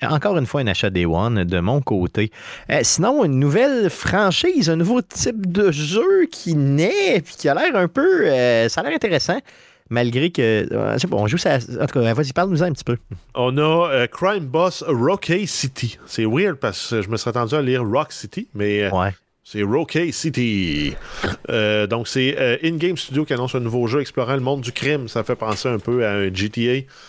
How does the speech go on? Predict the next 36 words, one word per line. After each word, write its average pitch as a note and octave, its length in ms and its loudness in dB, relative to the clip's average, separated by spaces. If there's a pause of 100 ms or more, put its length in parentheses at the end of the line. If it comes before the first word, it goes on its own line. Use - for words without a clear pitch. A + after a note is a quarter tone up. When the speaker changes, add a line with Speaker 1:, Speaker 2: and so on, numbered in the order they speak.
(160)
Speaker 2:
L'action A#2+ 300 -2
se G#2 80 -8
déroule B2 320 0
dans A#2+ 100 0
les A2 140 -2
années A#2 100 0
quatre-vingt-dix B2 560 -2
en B2+ 100 0
Floride C3 520 0
et B2 60 0
mettra B2+ 280 -2
en C3 40 0
vedette B2+ 280 -2
plusieurs C3+ 280 -2
ve-, C3+ 220 -2
euh, G2+ 240 0
mettra, A2+ 520 -4
ben, F#2 140 -2
en F#2 100 -2
scène B2 360 -4
plusieurs G2 300 -4
vedettes. G2 400 -4
On F#2+ 240 -6
a, G2+ 40 -2 (240)
euh, F2+ 60 -2 (420)
Michael C#3 440 0
Madsen, D3+ 720 -2 (400)
euh, A2+ 80 0
on G#2 180 -2
a A2 240 0
Chuck - 240 -6
Norris, C3+ 460 0
Danny C#3 200 -2
Glover, B2 520 0
Kim E3 240 -2
Basinger, B2 600 0